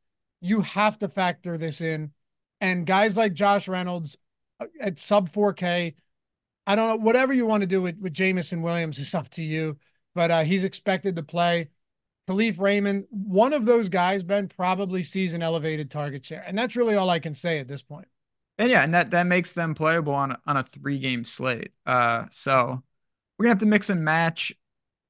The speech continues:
Speaker 2: I don't, I don't really see myself, again,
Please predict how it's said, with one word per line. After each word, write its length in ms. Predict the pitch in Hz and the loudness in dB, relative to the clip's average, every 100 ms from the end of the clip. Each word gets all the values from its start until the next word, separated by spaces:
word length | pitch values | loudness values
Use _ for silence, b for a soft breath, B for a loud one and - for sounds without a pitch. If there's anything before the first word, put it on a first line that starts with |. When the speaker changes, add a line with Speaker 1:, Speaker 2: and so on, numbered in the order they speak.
| _ | _
Speaker 2:
I 180 | 156 160 | 0 2
don't, 260 | 165 175 160 _ _ - | 2 0 -2 _ _ 2
I 180 | 170 190 | 6 6
don't 180 | 196 | 4
really 200 | 185 190 | 2 0
see 220 | 185 185 185 | 0 -2 -2
myself, 400 | 180 170 180 185 | -2 -2 -4 -2
again, 320 | 170 147 | 0 -2